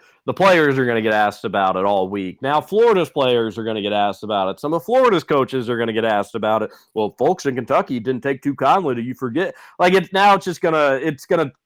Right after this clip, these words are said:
turn into its own big thing where instead I kinda wanted it to be, like, U K's little in-house kept secret that, like, "Oh, Dan Mullen's throwing shade.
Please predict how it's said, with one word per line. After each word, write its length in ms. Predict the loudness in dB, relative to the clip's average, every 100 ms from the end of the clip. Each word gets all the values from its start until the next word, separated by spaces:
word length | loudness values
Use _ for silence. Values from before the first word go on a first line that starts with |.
| -4
turn 260 | 0 2
into 300 | 2 0 2
its 160 | 0 0
own 300 | 0 2 0
big 340 | 0 0 0
thing 380 | -2 -2 -2 -2
where 320 | -2 0 -2 -6 _ -6
instead 420 | -6 0 2 4
I 80 | 4
kinda 260 | 2 2
wanted 300 | 2 2 0
it 140 | -2 -4
to 60 |
be, 140 | -2 0
like, 220 | 0 -2
U 140 | -8
K's 340 | -2 0 0 0
little 240 | -2 0
in-house 440 | 0 0 0 -2
kept 280 | -2 -6 -6
secret 460 | -6 -6 -4 -6 -4
that, 80 | -2
like, 200 | -2 -2
"Oh, 140 | -2
Dan 260 | 0 -2 -2
Mullen's 400 | 0 0 0 -4
throwing 320 | -4 -2 -4
shade. 560 | -4 -2 0 0 -2